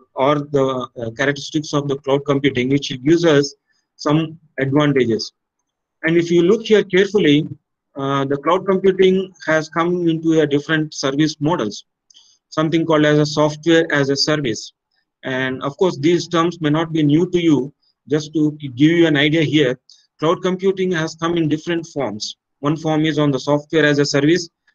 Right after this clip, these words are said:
the others are like platform as a service and infrastructure as a service. And of course, now we are seeing when Internet of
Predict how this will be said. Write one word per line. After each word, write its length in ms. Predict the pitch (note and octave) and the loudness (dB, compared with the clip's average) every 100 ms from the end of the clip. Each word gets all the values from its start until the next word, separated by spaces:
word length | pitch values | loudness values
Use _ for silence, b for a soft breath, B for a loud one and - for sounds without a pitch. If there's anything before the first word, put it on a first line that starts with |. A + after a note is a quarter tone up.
| _ - | _ -4
the 80 | B2+ | 0
others 380 | D3+ D3 - - | 0 0 -6 -2
are 240 | C3+ C#3 | 0 0
like 200 | C3+ B2+ - | -2 -4 -2
platform 460 | C3 C#3+ - D3 | -2 -2 0 2
as 80 | D3 | 4
a 80 | C#3+ | 2
service 480 | C#3+ C#3+ C#3 D3 C#3+ | 2 0 2 2 0
and 180 | C3+ C3 | -2 -2
infrastructure 800 | C#3+ C#3+ C#3+ C#3+ - C3+ - C3 | -6 -4 -4 -6 -8 -8 -4 -2
as 140 | A#2+ | -2
a 60 | A2+ | -4
service. 480 | A2 G#2+ G#2+ G#2 - _ _ _ _ _ - | -8 -6 -8 -8 -14 _ _ _ _ _ -4
And 80 | |
of 140 | D#3 D3+ | -2 2
course, 320 | F#3+ F#3+ F#3 | 2 2 0
now 280 | D#3 F3+ G3+ | 0 4 4
we 200 | F#3 F3 | 4 2
are 80 | E3 | 2
seeing 400 | - E3 E3+ D#3 | -2 -2 0 0
when 160 | D3 | 0
Internet 400 | D3 D3+ D#3 F3 | 0 -2 -2 -2
of 160 | E3 | -4